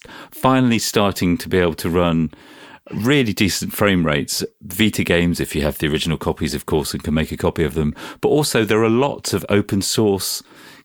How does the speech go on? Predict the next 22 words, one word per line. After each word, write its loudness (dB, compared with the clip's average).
games 2
for -4
the -2
PlayStation -2
Vita -2
because -2
it -2
was -8
kind 2
of 0
abandoned 2
by 2
Sony 2
and 2
it -4
became 0
a -2
bit 0
of -2
a 2
homebrew 2
paradise. 0